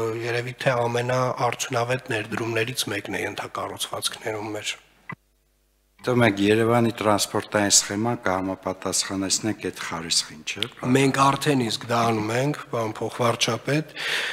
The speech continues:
Speaker 1: և, ը, մեր տրանսպորտային միասնական համակարգը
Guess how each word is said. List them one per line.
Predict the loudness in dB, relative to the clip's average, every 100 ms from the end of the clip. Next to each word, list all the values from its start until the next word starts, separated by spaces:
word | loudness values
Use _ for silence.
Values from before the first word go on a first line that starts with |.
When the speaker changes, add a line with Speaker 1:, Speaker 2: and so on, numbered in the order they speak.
| -6 0
Speaker 1:
և, | 4 6 6 2 0
ը, | 6 8 8 6 4 4
մեր | 12 12 12 12 8 0 -4
տրանսպորտային | 6 10 10 8 2 0 2 6 8 8
միասնական | 8 8 6 4 2 2 6
համակարգը | 6 4 2 2 2 2 2 6